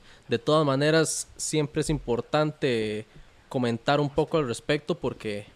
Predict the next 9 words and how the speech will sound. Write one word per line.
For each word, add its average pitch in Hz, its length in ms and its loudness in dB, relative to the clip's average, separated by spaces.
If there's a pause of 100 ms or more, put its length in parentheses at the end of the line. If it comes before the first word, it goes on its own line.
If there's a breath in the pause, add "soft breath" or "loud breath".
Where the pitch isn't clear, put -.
México, 120 720 -4 (120)
cuando 113 240 -4
es 123 100 -4
protagonista, 127 680 -4
siempre 117 320 -6
da 113 140 -2
de 110 100 -4
qué - 160 -6
hablar. 107 360 -6